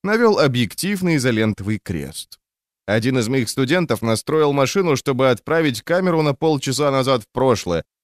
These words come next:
подержать там пять минут и вернуть. Она ушла и вернулась, на вид даже не мигнула. Когда мы проявили фильм,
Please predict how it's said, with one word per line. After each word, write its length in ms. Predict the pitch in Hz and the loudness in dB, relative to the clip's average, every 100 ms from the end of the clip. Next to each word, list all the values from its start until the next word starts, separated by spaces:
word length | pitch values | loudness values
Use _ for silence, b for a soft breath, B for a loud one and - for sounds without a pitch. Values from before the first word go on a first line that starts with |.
| _ | _
подержать 580 | - 135 127 92 123 147 | -2 2 2 4 2 2
там 180 | 165 139 | 0 0
пять 260 | 151 143 143 | 2 0 0
минут 480 | 139 143 123 - - | 0 0 -2 -12 -6
и 220 | 92 101 | -2 0
вернуть. 520 | 117 104 78 - - _ _ _ _ _ | 0 0 -4 -10 -20 _ _ _ _ _
Она 240 | 87 98 95 | -2 0 0
ушла 320 | 95 139 170 | 0 2 2
и 80 | 139 | 4
вернулась, 640 | 143 175 165 85 - - _ _ | 2 2 0 -2 -8 -18 _ _
на 220 | 120 180 | 0 2
вид 220 | 226 254 156 | 2 0 0
даже 280 | 202 160 | 0 2
не 160 | 156 156 | 0 2
мигнула. 540 | 156 117 101 78 80 _ _ _ _ _ _ - | 0 0 -2 -2 -8 _ _ _ _ _ _ -4
Когда 260 | 107 110 | 2 4
мы 140 | 113 107 | 4 2
проявили 480 | 113 120 123 131 120 | 2 2 4 2 2
фильм, 460 | 175 185 107 80 | 0 0 0 -2